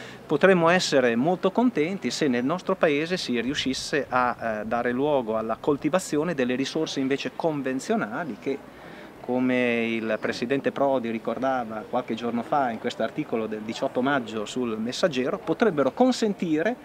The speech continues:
un raddoppio della produzione domestica, della produzione nazionale, sia di gas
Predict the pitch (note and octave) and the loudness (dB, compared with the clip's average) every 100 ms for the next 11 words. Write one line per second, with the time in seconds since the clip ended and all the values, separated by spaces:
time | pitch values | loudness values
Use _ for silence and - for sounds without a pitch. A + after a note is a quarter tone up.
0 | - - A#3+ B3+ G3+ D3 B2+ - - A2 | -18 4 6 6 2 2 -2 -2 -6 -2
1 | A#2+ A#2+ C#3+ C3 C3+ E3+ E3 B2 C3 C3 | -2 -2 -4 -6 -4 0 2 2 2 0
2 | A#2 - - G2+ G#2 G#2 G#2+ A#2 B2 - | -2 -8 -12 -10 -8 -6 -6 -6 -4 -2
3 | D3+ C3 - C3 C3+ B2 G#2+ G#2 - - | 0 0 0 -2 0 0 -4 -6 -12 -12
4 | - - F#3+ B2+ A2 F#2 - - - | -6 0 2 2 0 -4 -8 -8 -10